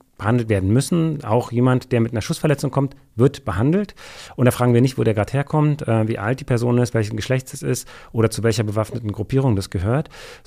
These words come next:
Ähm, und damit bieten wir einen Service an, der sowohl für die Zivilbevölkerung, aber auch für die bewaffneten Gruppen oft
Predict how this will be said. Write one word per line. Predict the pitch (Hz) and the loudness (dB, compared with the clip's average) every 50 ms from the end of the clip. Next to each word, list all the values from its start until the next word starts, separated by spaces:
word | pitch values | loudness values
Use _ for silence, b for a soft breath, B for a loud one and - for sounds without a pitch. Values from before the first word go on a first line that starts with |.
| - - | -4 0
Ähm, | 123 120 117 117 123 143 | 2 4 4 4 2 2
und | 135 120 120 104 110 | 2 2 2 4 2
damit | 101 104 113 123 135 135 131 135 - - 104 | 2 4 4 4 4 4 2 0 -6 -8 -2
bieten | 110 117 127 - 151 139 120 | -2 -2 0 2 2 2 4
wir | 120 117 113 113 - - - | 4 2 2 0 -2 -8 -10
einen | - - | -8 -2
Service | - 117 120 120 127 - | 2 4 4 4 4 2
an, | 123 120 113 | 2 2 4
der | 117 113 110 113 - | 4 2 0 0 -4
sowohl | - 110 95 98 113 139 170 180 | -6 -4 -2 0 2 2 2 2
für | - 160 | 2 0
die | 135 117 107 | 0 0 0
Zivilbevölkerung, | - - 110 104 107 101 104 117 117 107 - 120 123 117 | 0 -2 0 0 0 0 0 -2 -2 -2 -2 -4 -4 -4
aber | 104 101 113 113 | -6 -6 -6 -6
auch | 120 - | -8 -6
für | - 117 | -4 -2
die | 113 104 | -2 -2
bewaffneten | 98 110 110 107 - 127 123 123 98 | -2 -2 -4 -4 -4 -8 -6 -6 -4
Gruppen | 107 117 117 - 131 - | -4 -4 -6 -6 -8 -6
oft | - 123 110 - - | -4 -4 -4 -4 -8